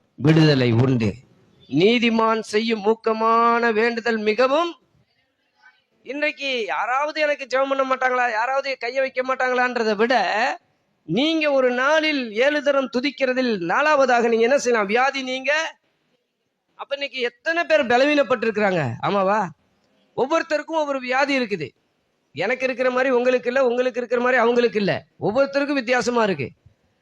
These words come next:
அப்ப நம்ம குடும்பத்தில் இருக்கிறவர்கள் அல்லது நமக்கு தெரிந்தவர்கள் நம்மகிட்ட சொல்லுவாங்கல்ல சிலர், "எனக்கு இப்படி இருக்குது சிஸ்டர், நீங்க என்ன பண்ணுங்க,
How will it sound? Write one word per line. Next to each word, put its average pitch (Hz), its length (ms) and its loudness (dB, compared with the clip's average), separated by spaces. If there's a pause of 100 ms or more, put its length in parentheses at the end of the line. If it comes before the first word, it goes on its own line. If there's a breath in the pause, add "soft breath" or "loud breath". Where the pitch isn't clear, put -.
(300)
அப்ப 226 220 0
நம்ம 262 300 0
குடும்பத்தில் 294 600 -2
இருக்கிறவர்கள் 269 600 0
அல்லது 269 240 0
நமக்கு 240 340 -2
தெரிந்தவர்கள் 262 600 0
நம்மகிட்ட 247 360 0
சொல்லுவாங்கல்ல 247 760 0 (320)
சிலர், 196 400 -2 (160)
"எனக்கு 180 280 -2
இப்படி 180 200 -2
இருக்குது 202 540 0 (140)
சிஸ்டர், 185 380 -4
நீங்க 180 200 2
என்ன 185 160 2
பண்ணுங்க, 160 440 -2